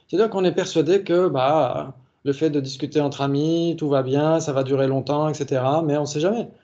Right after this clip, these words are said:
On peut très bien avoir la maison qui nous tombe sur la tête, une rupture d'anévrisme, on peut avoir, il y a tellement de causes et de conditions qui font qu'on peut, euh, sortir de cette situation.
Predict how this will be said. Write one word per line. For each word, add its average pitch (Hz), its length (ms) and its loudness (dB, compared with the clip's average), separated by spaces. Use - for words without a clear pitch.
On 117 60 -10
peut 131 120 -4
très 139 180 0
bien 156 140 2
avoir 147 200 4
la 147 100 2
maison 143 280 2
qui 143 100 -4
nous 139 100 0
tombe 135 180 -2
sur 135 160 -2
la 131 120 -2
tête, 156 420 0
une 131 220 -2
rupture 139 280 0
d'anévrisme, 139 640 2
on 135 80 -4
peut 135 80 -4
avoir, 165 200 0
il 190 40 2
y 196 40 2
a 196 60 0
tellement 220 340 2
de 202 100 2
causes 190 380 2
et 156 40 0
de 147 80 0
conditions 151 460 -4
qui 143 140 -6
font 160 240 -4
qu'on 151 320 4
peut, 143 340 4
euh, 120 240 2
sortir 214 580 2
de 175 80 0
cette 139 200 -2
situation. - 500 -4